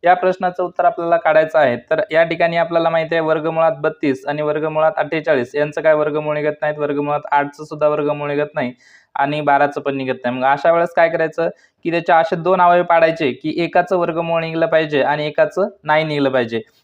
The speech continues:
मग असे त्याचे दोन अवयव कोणते आहेत ते आपण आता अभ्यासणार आहोत. आता बत्तीसचे असे दोन अवयव कोणते आहेत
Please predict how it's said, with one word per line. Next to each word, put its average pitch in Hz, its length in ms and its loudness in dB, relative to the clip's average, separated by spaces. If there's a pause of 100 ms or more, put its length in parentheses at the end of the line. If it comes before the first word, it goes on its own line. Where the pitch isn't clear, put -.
(120)
मग 175 100 -2
असे 175 240 2
त्याचे 190 220 0
दोन 185 240 0
अवयव 180 260 4
कोणते 175 300 0
आहेत 127 120 4
ते 160 120 0
आपण 160 240 2
आता 160 300 4 (140)
अभ्यासणार 147 460 -2
आहोत. 117 100 -4 (320)
आता 180 460 4
बत्तीसचे 160 500 0
असे 196 180 2
दोन 185 240 2
अवयव 180 260 2
कोणते 170 300 -6
आहेत 147 120 2